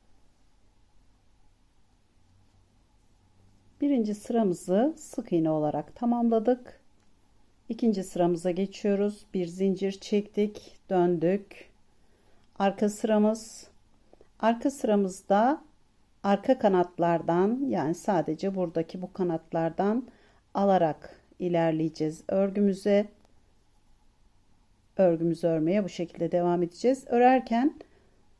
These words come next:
böyle girmiyoruz. Tek kanattan alıyoruz, bu kısımdan alıyoruz ve ipimizi tığımızın önüne aldık. Hemen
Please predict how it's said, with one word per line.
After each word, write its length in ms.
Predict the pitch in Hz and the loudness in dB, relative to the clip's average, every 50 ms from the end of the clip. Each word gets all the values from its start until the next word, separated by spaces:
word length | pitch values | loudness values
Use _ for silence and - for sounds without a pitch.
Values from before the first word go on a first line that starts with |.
| _ _ _ _ _ _ _ _ _ _ _ _ _ _ _ _ _ _ _ - | _ _ _ _ _ _ _ _ _ _ _ _ _ _ _ _ _ _ _ 4
böyle 260 | 240 214 190 202 247 | 4 6 6 6 4
girmiyoruz. 800 | 226 220 185 170 170 151 - - - - - - - - _ _ - | 4 4 2 2 2 0 0 -2 -6 -8 -14 -20 -20 -20 _ _ -6
Tek 220 | 220 208 214 - | -6 -6 -6 -4
kanattan 480 | - 214 208 208 208 208 - - 208 208 | -2 0 0 0 0 -2 -4 -2 0 2
alıyoruz, 580 | 214 214 220 220 214 208 226 233 226 233 - | 2 4 4 4 4 4 2 0 -4 -6 -8
bu 100 | 190 190 | -10 -10
kısımdan 480 | - - - - 214 208 196 208 208 208 | -10 -12 -10 -4 -2 0 2 2 4 4
alıyoruz 560 | 208 208 208 214 214 220 240 247 240 - 214 | 4 4 4 4 4 4 2 0 -2 0 0
ve 220 | 214 226 254 262 - - _ _ _ _ _ _ - | 2 2 2 2 0 -6 _ _ _ _ _ _ -4
ipimizi 760 | 262 262 - 254 233 220 202 190 190 226 247 285 330 359 - - - | -4 -2 0 0 0 0 0 0 2 4 6 6 4 4 0 -6 -8
tığımızın 480 | - - 247 214 202 170 170 - 214 202 | -2 0 0 2 0 0 -2 -2 -2 0
önüne 280 | - 202 208 214 226 | 2 4 4 4 4
aldık. 560 | 226 220 214 214 208 220 214 214 - - - _ _ _ _ _ _ _ _ - _ _ | 2 2 2 4 4 2 2 2 -4 -20 -20 _ _ _ _ _ _ _ _ -20 _ _
Hemen 460 | - 277 262 226 202 208 226 269 - | -4 0 2 4 4 4 4 2 -2